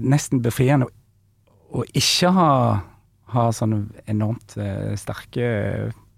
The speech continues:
forbilder som du ikke kunne på en måte, eh,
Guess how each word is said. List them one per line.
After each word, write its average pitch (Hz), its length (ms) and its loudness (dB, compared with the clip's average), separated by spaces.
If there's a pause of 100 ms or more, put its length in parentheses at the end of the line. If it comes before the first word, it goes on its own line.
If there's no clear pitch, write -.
(140)
forbilder 113 420 -4
som 113 140 0
du 107 80 -2
ikke 113 200 -6
kunne 107 280 -2
på 107 120 -6
en 98 80 -4
måte, 107 320 -6 (880)
eh, 101 440 -4